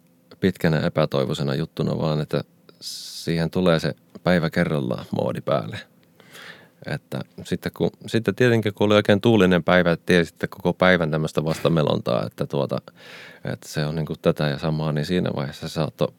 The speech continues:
saatto alkaa pitkästyttämään semmoiset hetket, mutta että ei varsinaisesti tylsää sitten, että kyllä se piti sillä lailla tuota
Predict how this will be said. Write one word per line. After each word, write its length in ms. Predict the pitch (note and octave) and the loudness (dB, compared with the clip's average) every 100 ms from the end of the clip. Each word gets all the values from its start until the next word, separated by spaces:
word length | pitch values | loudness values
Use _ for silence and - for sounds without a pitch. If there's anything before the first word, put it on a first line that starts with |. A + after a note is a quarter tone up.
| - - | -16 -12
saatto 400 | - D#2 - - - - | -8 -6 -4 -6 -8 -8
alkaa 320 | C#2+ D2 C2+ | -4 -4 -4
pitkästyttämään 800 | - D#2 - - - - C2 D2 | -2 -2 -2 -6 -8 -8 -6 -2
semmoiset 460 | E2 D2+ D2+ D#2 - | 0 0 -2 -8 -10
hetket, 280 | - E2+ - | -8 -8 -8
mutta 240 | E2+ - | -8 -8
että 220 | - - F#2 _ _ _ - - | -10 -8 -8 _ _ _ -20 -2
ei 120 | F#2+ | 2
varsinaisesti 500 | F#2+ F#2+ F2 E2+ - - | 4 4 4 0 -2 -2
tylsää 400 | F#2+ F2+ E2 D#2+ | 2 2 0 -4
sitten, 300 | E2+ E2+ - | -6 -8 -10
että 200 | - - - - - - - - - | -6 -8 -10 -18 -20 -20 -20 -20 -20
kyllä 220 | - - | -18 -12
se 200 | D#2+ D#2 - - - _ _ | -6 -6 -8 -14 -20 _ _
piti 240 | E2 D#2 | -6 -4
sillä 200 | D#2 D#2+ | -4 -4
lailla 300 | - - - - | -6 -6 -8 -4
tuota 320 | D2 - | -4 -4